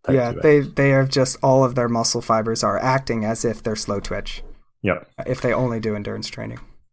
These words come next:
Speaker 1: Yep. And then, so type two B, um, between thirty-two and seventy-seven percent.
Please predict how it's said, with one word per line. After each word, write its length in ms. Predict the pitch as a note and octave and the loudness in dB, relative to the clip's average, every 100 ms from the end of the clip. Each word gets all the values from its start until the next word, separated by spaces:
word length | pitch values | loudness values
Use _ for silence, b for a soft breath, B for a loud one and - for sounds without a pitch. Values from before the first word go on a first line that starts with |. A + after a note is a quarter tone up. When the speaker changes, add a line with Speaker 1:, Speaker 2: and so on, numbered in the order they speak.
| _ _ _ | _ _ _
Speaker 1:
Yep. 240 | G#2 - - _ - - _ | -2 -2 -10 _ -20 -20 _
And 160 | G2 G#2+ | 0 2
then, 260 | A2 G#2 | 2 2
so 180 | G2+ G2+ | 2 2
type 240 | G2 A#2 - | 2 0 0
two 240 | B2+ F#2+ | 0 0
B, 440 | E2+ F#2+ C#3 D3+ - _ _ | 0 2 2 -2 -6 _ _
um, 720 | F#2+ E2+ E2+ E2 D#2+ E2 F#2 - _ _ _ _ _ - | -4 -4 -6 -8 -8 -12 -14 -18 _ _ _ _ _ -8
between 840 | D#2 - G2+ G2+ G2+ G2 F#2+ F#2+ - _ _ _ _ _ - | -8 -4 0 2 2 2 0 -2 -8 _ _ _ _ _ -10
thirty-two 920 | - G#2 G#2+ G2 - - G2 G2 G2 A2 | 2 2 4 0 0 2 4 4 2 0
and 280 | G2+ E2+ | -4 -6
seventy-seven 560 | F2 G2 F#2+ F2+ F#2 F2+ | -2 -2 0 -2 -2 -4
percent. 580 | F#2 - A#2 F#2+ F#2 | -6 -4 0 0 0